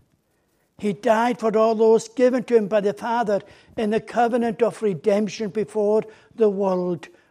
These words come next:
was. A sacrificial death,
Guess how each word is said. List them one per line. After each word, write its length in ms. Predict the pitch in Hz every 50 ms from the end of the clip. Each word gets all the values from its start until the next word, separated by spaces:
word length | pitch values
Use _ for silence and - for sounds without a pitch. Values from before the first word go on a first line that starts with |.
| _ _ -
was. 1200 | 208 185 180 170 170 165 165 160 143 - - - - - - - - - - - - - _ _ _ _ _ _ _ _ _ _ _ _ _ _ _ _ _ _ _ _ _ _ _ _ _ _ _ _ -
A 140 | 214 214 -
sacrificial 920 | - 240 247 240 - - 226 240 233 240 - 240 233 - - 208 185 170
death, 420 | 143 - - - 139 123 113 _